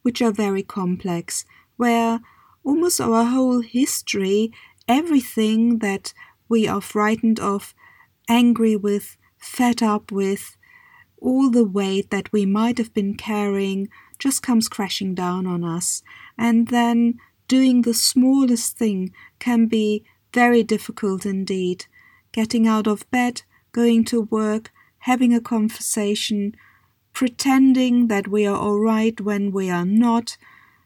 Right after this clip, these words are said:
taking on responsibilities, all of that can be extremely hard. And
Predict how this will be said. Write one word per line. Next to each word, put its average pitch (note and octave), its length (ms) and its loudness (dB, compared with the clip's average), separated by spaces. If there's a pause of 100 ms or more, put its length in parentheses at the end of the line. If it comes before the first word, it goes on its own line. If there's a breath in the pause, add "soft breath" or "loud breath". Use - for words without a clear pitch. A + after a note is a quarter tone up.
(200 soft breath)
taking A#3 400 0
on G#3+ 200 2
responsibilities, G#3+ 1300 -2 (400 soft breath)
all B3 240 2
of G#3+ 160 -2
that F3+ 380 -2
can B3+ 300 2
be A3 220 0
extremely G3 760 -4
hard. F3+ 480 -6 (1120 loud breath)
And C4 340 4